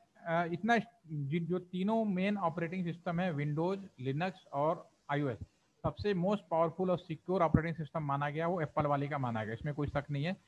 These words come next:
तो ये इतना powerful है, अगर मैं ई एन लिखूं और tab बटन यूज़ करूं, keyboard का मैं tab button use करूं, ये पूरी command type कर देता है। आपने देखा ना, आप या तो पूरा याद हो तो लिखो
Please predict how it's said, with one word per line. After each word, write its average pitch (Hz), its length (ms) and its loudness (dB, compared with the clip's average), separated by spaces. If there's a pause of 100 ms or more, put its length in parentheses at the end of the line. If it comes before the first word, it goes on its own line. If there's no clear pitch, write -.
(380)
तो 226 120 4
ये 214 260 4
इतना 214 300 4
powerful 185 460 8
है, 196 60 10
अगर 196 140 6
मैं 214 180 6
ई 180 140 8
एन 208 80 12
लिखूं 185 380 6 (300)
और 165 220 4
tab 208 180 12
बटन 196 320 8
यूज़ 196 160 8
करूं, 160 180 6
keyboard 185 500 6
का 196 120 8
मैं 190 180 8
tab 180 280 10
button 170 280 6
use 156 180 4
करूं, 110 220 2 (460)
ये 190 40 4
पूरी 202 300 6
command 165 340 4
type 135 240 2
कर 110 120 -4
देता 98 240 -8
है। 95 120 -10 (920)
आपने 131 180 2
देखा 170 180 8
ना, 196 160 6 (340)
आप 170 220 2
या 196 120 4
तो 202 60 0
पूरा 202 260 2
याद 190 240 4
हो 208 100 2
तो 196 60 0
लिखो 190 420 2